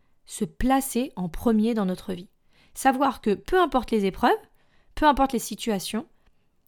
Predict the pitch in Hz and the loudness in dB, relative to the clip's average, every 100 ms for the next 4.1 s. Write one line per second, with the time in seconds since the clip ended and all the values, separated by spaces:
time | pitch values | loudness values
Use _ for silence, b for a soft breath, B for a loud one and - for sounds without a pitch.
0 | _ 214 214 240 233 240 294 269 175 - | _ -4 -2 0 0 0 0 -2 -4 -8
1 | - 190 - 196 196 202 196 254 277 b | -10 -8 -4 -2 -2 -4 -4 -6 -8 b
2 | b b 202 - - 285 b b b 202 | b b -14 -10 -4 -4 b b b 0
3 | 220 262 - - - - - - 214 285 | 2 2 -2 -4 -8 -14 -10 0 0 0